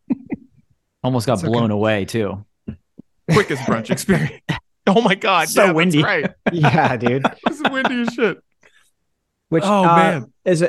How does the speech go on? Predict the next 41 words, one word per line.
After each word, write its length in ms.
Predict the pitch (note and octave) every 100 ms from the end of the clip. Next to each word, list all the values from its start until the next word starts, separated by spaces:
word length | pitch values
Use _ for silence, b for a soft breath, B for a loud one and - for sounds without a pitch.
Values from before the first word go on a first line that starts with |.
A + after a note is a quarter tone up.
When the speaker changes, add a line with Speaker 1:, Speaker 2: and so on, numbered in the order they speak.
| F3+
Speaker 3:
this 340 | E3+ F#3 F3+
leads 200 | A3 G#3
us 140 | G3+
g-, 140 | - D3
very 760 | - C3+ C#3+ D#3+ E3 C#3+ F3+ A3
well 320 | D3+ F3+ F3
into, 480 | C#3 C#3 D3 C#3 C3
like, 180 | A#2+ B2+
a 80 | B2
topic 380 | D3+ D#3+ D3+
we 100 | D#3
should 140 | C#3+ C#3
be 80 | C3
talking 320 | C#3 D3 D3+
about 260 | C3 B2
as 160 | A#2 B2+
we 60 | B2+
get 160 | C3+
into 100 | B2+
twenty 260 | A#2 C3+ C3
twenty-three. 580 | B2+ B2 A2+ C#3+ C3+ B B B
Uh, 180 | B2+ B2+
when 380 | C3+ C3 D#3 G3
is 440 | C#3+ D#3 C#3 C3 -
BrunchCon? 920 | C#3 C3 C3+ C#3 - - B2 E2+ D#2
When 200 | A#2+ D#3
is 160 | F3+ C#3+
Brunch 440 | B2 C#3 D3+ -
Breakdown 880 | C#3+ C3+ C3+ - B2+ A#2+ A#2+ A#2 A2 - _ _ _ _ _ D3
gonna 200 | C3+ B2
have 200 | B2 A#2
its 120 | A2+
convention 580 | - A#2+ A2 G#2+ G2+ F2+
in 140 | F2
Las 220 | F#2+ F#2
Vegas? 440 | - E2+ D2 - -
We 80 | A#2+
gotta 160 | G#2
talk 260 | - - -
about 180 | A#1 -
that. 200 | -